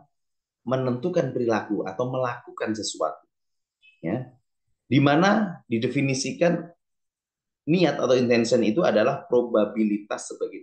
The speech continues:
dasar bagi seseorang atau subjek yang akan membentuk perilaku. Jadi sangat kuat. Jadi ketika seseorang punya niat yang kuat, maka perilakunya akan terwujud. Tapi ketika niatnya lemah,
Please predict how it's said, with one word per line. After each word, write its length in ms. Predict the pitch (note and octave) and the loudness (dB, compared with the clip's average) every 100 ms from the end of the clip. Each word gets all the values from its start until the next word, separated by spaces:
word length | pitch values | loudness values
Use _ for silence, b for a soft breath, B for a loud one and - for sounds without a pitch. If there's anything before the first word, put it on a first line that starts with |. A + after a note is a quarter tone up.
| D3 | -4
dasar 480 | C3+ - G#2+ F#2+ | -4 -2 -2 -2
bagi 240 | F2+ E2+ F2 | -4 -6 -10
seseorang 640 | - - - - F2 D3+ - _ _ _ | -18 -16 -16 -10 -8 -10 -16 _ _ _
atau 160 | - - | -12 -10
subjek 480 | - - - C#3+ B2+ | -10 -10 -8 -6 -6
yang 160 | A2+ | -8
akan 320 | G#2 - A#2+ | -8 -6 -2
membentuk 640 | A#2+ G2+ F#2+ G2 - - - | -2 -2 -2 -6 -6 -6 -4
perilaku. 480 | A2 G2 E2 - - _ _ _ _ _ _ _ _ | -2 -2 -4 -10 -20 _ _ _ _ _ _ _ _
Jadi 80 | - | -12
sangat 400 | F2 F2+ F2+ - | -10 -8 -8 -8
kuat. 240 | - F2+ - - _ _ _ _ _ _ _ _ _ _ _ | -8 -8 -8 -16 _ _ _ _ _ _ _ _ _ _ _
Jadi 160 | - G#2 | -8 -2
ketika 320 | - A#2 A2+ | 0 0 0
seseorang 400 | - G2 A2 G#2+ | 0 2 4 4
punya 240 | G#2 G2+ F#2+ | 2 -2 -4
niat 400 | G2 G#2+ C3+ - | -2 2 2 2
yang 160 | A2+ A#2 | -2 -4
kuat, 320 | A2+ E3+ - - _ - | -4 -4 -6 -16 _ -16
maka 240 | - B2+ | -12 -10
perilakunya 720 | - F2 D#2+ - F2 A#2+ C3 - _ _ | -6 -4 -4 -6 -8 -8 -10 -16 _ _
akan 100 | F2+ F2 | -8 -4
terwujud. 320 | F#2+ G#2+ G#2+ - | 0 0 0 -4
Tapi 160 | G2+ - | -2 0
ketika 400 | A2+ A2 A2 G#2 | 0 0 0 2
niatnya 480 | G#2 C3 D3+ C3 | 2 2 2 0
lemah, 400 | A#2 B2 D#3+ F3 | 0 0 -2 -6